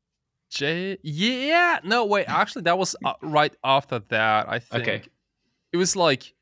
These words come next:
Speaker 1: but basically, like, you cut all the little monkeys and then y-, you add, like, Grim Lava monsters and, like
Speaker 2: Did you have Sower of Temptation? Or is that Next Level Blue?
Speaker 1: Yeah, no, no, no, no. Like, the early versions, they had, like, a copy or two.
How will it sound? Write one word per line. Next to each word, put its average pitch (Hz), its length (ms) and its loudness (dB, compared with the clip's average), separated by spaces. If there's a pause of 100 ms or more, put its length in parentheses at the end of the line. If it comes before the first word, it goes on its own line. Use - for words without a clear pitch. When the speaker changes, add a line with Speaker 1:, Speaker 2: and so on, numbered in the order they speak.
(120)
Speaker 1:
but 143 100 2
basically, 202 540 0
like, 151 220 2
you 143 40 -2
cut - 200 -2
all 160 180 2
the 139 320 -2
little 123 220 -4
monkeys 127 720 -2
and 117 120 -10
then 120 540 -2
y-, 123 180 -10
you 113 220 -8
add, 110 240 2
like, 110 140 -4
Grim 123 200 -2
Lava 139 240 -2
monsters 143 600 -6
and, 107 140 -12
like 107 180 -8
Speaker 2:
Did 117 80 -4
you 127 60 2
have 131 100 0
Sower 139 240 2
of 135 120 -2
Temptation? 147 680 -6
Or 139 40 -6
is 120 40 -4
that 120 100 -2
Next 113 280 -8
Level 104 160 -6
Blue? 185 140 -2
Speaker 1:
Yeah, 180 260 4
no, 226 180 6
no, 226 140 6
no, 208 160 6
no. 196 120 4
Like, 170 180 4
the 180 120 -4
early 190 220 4
versions, 151 380 0
they 151 60 0
had, 143 220 4
like, 123 140 0
a 120 60 -6
copy 123 340 -4
or 113 60 -2
two. 110 400 -8